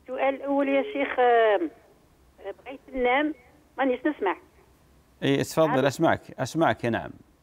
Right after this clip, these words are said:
Speaker 1: بغيت، آه، ن-، نجي-، ن-، نجعل السرير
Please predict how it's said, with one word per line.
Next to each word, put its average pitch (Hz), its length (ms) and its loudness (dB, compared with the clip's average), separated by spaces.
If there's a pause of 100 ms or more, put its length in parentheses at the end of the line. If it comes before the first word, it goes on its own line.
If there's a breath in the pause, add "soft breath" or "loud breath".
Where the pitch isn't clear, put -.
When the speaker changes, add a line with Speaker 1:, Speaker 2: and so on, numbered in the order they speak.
(260)
Speaker 1:
بغيت، 254 320 -4
آه، 254 440 2
ن-، 214 680 2
نجي-، 214 200 2
ن-، 208 340 2
نجعل 220 300 -2
السرير 214 840 2